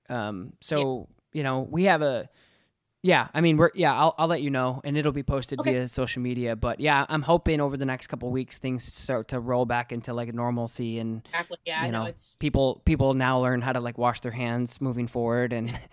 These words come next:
Speaker 1: <laughs> I think, I think we'll be
Speaker 2: For
Speaker 1: in a
Speaker 2: sure.
Speaker 1: better spot. So yeah,
Speaker 2: I think
Speaker 1: hopefully
Speaker 2: so many people have little twenty-second segments of songs to sing to themselves
Speaker 1: I know.
Speaker 2: now. It's
Speaker 1: I know.
Speaker 2: kinda
Speaker 1: It's,
Speaker 2: dumb how
Speaker 1: it's funny. It's like, but yeah,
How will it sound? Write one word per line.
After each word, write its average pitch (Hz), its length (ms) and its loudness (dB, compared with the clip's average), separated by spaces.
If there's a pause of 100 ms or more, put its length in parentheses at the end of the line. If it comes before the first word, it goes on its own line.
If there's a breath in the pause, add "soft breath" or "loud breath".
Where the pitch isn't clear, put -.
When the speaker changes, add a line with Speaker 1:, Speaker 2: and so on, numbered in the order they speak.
(120)
Speaker 1:
<laughs> - 260 -20
I 127 80 -4
think, 120 400 -4
I 123 80 -6
think 127 180 -4
we'll 123 60 -2
be 117 100 0
Speaker 2:
For 117 40 -2
Speaker 1:
in 113 40 -2
a 110 40 -4
Speaker 2:
sure. 175 100 -4
Speaker 1:
better 113 160 -4
spot. - 340 -2
So - 60 -2
yeah, 147 100 4
Speaker 2:
I 127 40 4
think 113 40 0
Speaker 1:
hopefully 147 680 0
Speaker 2:
so 233 80 -4
many 240 180 -6
people 233 360 -8
have 202 180 -10
little 202 180 -10
twenty-second 202 720 -10
segments 185 440 -12
of 170 80 -18
songs 175 340 -14
to - 60 -20
sing - 240 -16
to - 40 -20
themselves - 320 -8
Speaker 1:
I 147 40 0
know. 151 80 0
Speaker 2:
now. 110 240 -8
It's - 160 -20 (240)
Speaker 1:
I - 20 -8
know. 120 80 -4
Speaker 2:
kinda 107 100 -2
Speaker 1:
It's, - 80 -10
Speaker 2:
dumb 165 200 -8
how - 60 -8 (280)
Speaker 1:
it's 127 160 -8
funny. 117 400 -4
It's - 140 -20
like, 101 240 -12 (440 loud breath)
but 127 120 0
yeah, 139 240 4